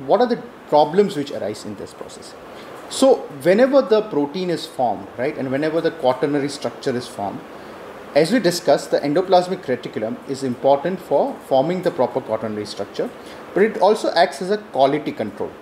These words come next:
It acts as a quality check or a Q C for a proper quaternary structure. So if a protein does not have a proper quaternary structure, the protein gets rejected. And if a protein has a proper quaternary structure, it gets accepted and it is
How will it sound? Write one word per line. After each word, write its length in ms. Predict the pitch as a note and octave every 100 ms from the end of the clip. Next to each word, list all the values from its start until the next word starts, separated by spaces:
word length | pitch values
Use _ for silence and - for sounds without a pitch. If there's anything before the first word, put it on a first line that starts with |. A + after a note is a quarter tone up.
| - - - - - - -
It 140 | D3+ C#3+
acts 240 | C#3+ -
as 80 | D3
a 60 |
quality 540 | G#3+ C#3+ B2+ C3 D3+ A#3+ - - -
check 180 | C3 - -
or 120 | B2
a 20 |
Q 220 | B2 E3+ D3
C 200 | - G2 - - - - -
for 180 | C#3+ E3+
a 60 |
proper 320 | F3 C3 C3+
quaternary 480 | C#3+ A2+ A2+ A2 G#2+
structure. 420 | A2 A2 - - - - - - - - -
So 120 | A3+
if 200 | F#3+ B3
a 80 | A#3+
protein 560 | F3 F3 G#3+ A#3+ C4+ -
does 180 | C3+ B2+
not 220 | E3 A3+
have 140 | G3 F#3
a 80 |
proper 320 | F3+ C#3 C3+ D#3+
quaternary 500 | B2+ A#2+ B2 A#2 A#2
structure, 480 | - - - F#3 - - - -
the 80 | C#3
protein 440 | - D3+ D3 E3+ D3
gets 320 | E3 F#3 - - A#2+
rejected. 580 | B2+ B2 D#3+ - A2+ - - - - - - -
And 200 | B2+ C3
if 120 | C3+
a 60 |
protein 380 | D3+ D3 C#3+ G3+
has 240 | E3 E3 E3+
a 60 |
proper 280 | E3+ D3 E3
quaternary 380 | - D3+ D3+ D3+
structure, 300 | D3 C3 G#3
it 220 | C#3 B2
gets 200 | C#3 C#3+
accepted 520 | A#2+ - C3+ - D#3
and 120 | C#3+
it 120 | A#2 A#2
is 220 | C#3